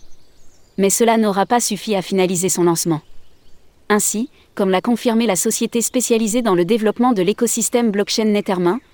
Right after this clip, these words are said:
l'Ethereum Foundation et les fournisseurs de clients se sont accordés pour repousser le lancement d'Oleski à la semaine prochaine, prévu pour remplacer le testnet Goerli.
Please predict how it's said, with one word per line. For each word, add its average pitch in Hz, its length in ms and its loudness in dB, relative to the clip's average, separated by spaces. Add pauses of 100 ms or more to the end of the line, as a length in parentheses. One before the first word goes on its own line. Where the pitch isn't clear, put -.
(120)
l'Ethereum 226 540 2
Foundation 220 600 0
et 196 60 0
les 175 100 2
fournisseurs 233 520 0
de 185 80 0
clients 220 360 -2
se 208 120 -4
sont 208 220 -2
accordés 202 400 0
pour 175 180 -4
repousser 226 400 0
le 202 120 2
lancement 214 340 2
d'Oleski 214 420 2
à 196 60 2
la 175 100 0
semaine 190 340 2
prochaine, 175 520 -2 (280)
prévu 226 300 0
pour 190 180 -4
remplacer 226 440 0
le 196 100 0
testnet 208 480 0
Goerli. 180 480 0